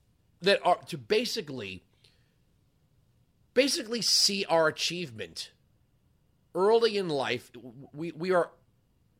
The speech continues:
conditioned to respond to grading, right? It starts when we're very, very little. You know, in pre-K, where we're, we're taught to,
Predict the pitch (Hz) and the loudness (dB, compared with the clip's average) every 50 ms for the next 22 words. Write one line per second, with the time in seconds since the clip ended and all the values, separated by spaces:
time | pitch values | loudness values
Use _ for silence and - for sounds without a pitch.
0 | - - - 196 180 170 180 220 214 - - - - _ _ _ _ _ _ _ | -10 -6 -4 -2 0 2 2 2 2 2 -4 -6 -10 _ _ _ _ _ _ _
1 | _ _ _ _ _ _ _ _ _ _ _ _ _ _ _ _ _ _ _ _ | _ _ _ _ _ _ _ _ _ _ _ _ _ _ _ _ _ _ _ _
2 | - _ _ _ _ _ _ _ _ _ _ _ _ _ _ _ _ _ - - | -20 _ _ _ _ _ _ _ _ _ _ _ _ _ _ _ _ _ -8 -6
3 | 226 233 226 214 196 - - - - 175 165 160 160 165 - - 180 160 143 202 | -2 0 4 4 4 4 2 2 2 2 4 2 0 -2 -4 -8 -8 -2 4 6
4 | 254 269 247 - - _ _ _ _ _ _ _ _ _ _ _ _ _ _ _ | 6 6 6 0 -14 _ _ _ _ _ _ _ _ _ _ _ _ _ _ _
5 | _ _ _ _ _ _ _ _ _ _ _ _ - - 190 233 226 180 - - | _ _ _ _ _ _ _ _ _ _ _ _ -2 2 4 4 4 4 0 0
6 | - 208 226 247 233 - 175 208 214 208 196 202 180 123 156 196 220 240 190 185 | 4 4 4 4 4 2 -4 -4 -2 0 2 2 2 2 0 2 2 2 0 0
7 | 226 226 240 226 233 262 269 202 - _ _ _ _ _ _ _ _ _ _ _ | 0 0 0 2 2 0 0 0 -6 _ _ _ _ _ _ _ _ _ _ _
8 | _ _ _ _ _ _ _ _ _ _ _ _ _ _ _ _ _ _ _ _ | _ _ _ _ _ _ _ _ _ _ _ _ _ _ _ _ _ _ _ _
9 | _ - 170 190 196 202 196 185 - - - 175 196 214 - - - 180 185 208 | _ 0 2 4 4 4 2 0 -4 -8 -6 -4 -4 -4 -4 -4 -2 0 2 2
10 | 233 262 208 175 156 143 131 135 139 117 - - 117 127 127 127 - - 151 156 | 0 -2 -2 -4 -4 -4 -2 -2 -2 -2 -4 -4 -10 -10 -10 -8 -4 -2 -2 -2
11 | 151 - - 113 | -2 -4 -8 -8